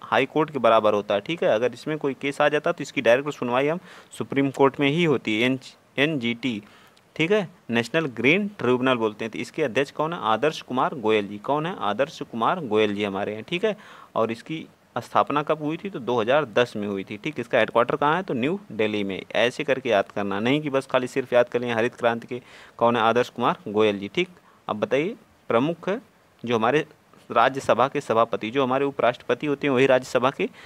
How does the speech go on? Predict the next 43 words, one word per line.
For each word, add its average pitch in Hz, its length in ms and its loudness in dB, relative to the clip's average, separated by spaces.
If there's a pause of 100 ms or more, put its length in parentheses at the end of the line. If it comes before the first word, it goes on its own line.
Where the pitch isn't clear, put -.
(160)
क्या 151 120 4
होते 131 200 2
हैं, 98 160 -6 (280)
उपसभापति 123 1000 0
होते 104 180 -6
हैं। 104 80 -6
तो 123 160 -6 (420)
यहाँ 123 200 -2
पे 147 120 -8
जगदीप 120 460 -4 (840)
एम 175 220 -2
वेंकैया 117 500 -2
नायडू 123 260 -2
दिया 131 180 -4
था, 160 120 -4
तो 147 100 -10
ये 139 120 -4
नहीं 120 240 -4
है, 98 140 -8 (140)
इनकी 113 240 -8
जगह 131 160 -2
पे 127 100 -8
कौन 135 180 -2
हो 123 80 -4
गया 151 180 -4
है, 180 160 -6
जगदीप 107 440 -4
धनखड़ 107 400 -2
जी 98 140 -6
हो 95 100 -4
गए, 95 160 -8
ठीक 170 200 -6
है, 202 80 -4
मैंने 113 220 -4
काट 110 220 2
के 139 100 -8
सही 101 200 -4
कर 90 160 -2
दिया, 92 200 -6
ठीक। 175 180 -4 (480)
उपसभापति 147 680 0
कौन 160 260 0
है, 196 100 -6